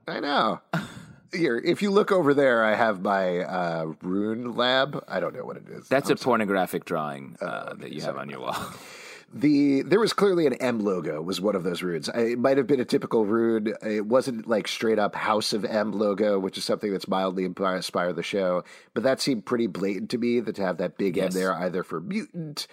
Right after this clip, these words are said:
Speaker 1: or for Magneto or something like that. Again, might just be an Easter egg versus a clue,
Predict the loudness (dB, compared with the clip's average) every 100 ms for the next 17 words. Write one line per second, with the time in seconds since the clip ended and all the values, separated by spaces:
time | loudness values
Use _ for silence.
0 | -20 -12 -2 -2 0 -2 -2 -6 -4 -2
1 | -2 -2 -6 0 2 4 2 -2 -2 -2
2 | -2 -2 0 0 -2 -2 -2 -2 0 -2
3 | -2 -4 -4 -4 -4 -6 -6 -2 0 -2
4 | -4 -8 -8 -8 -10 -6 -4 -2 -2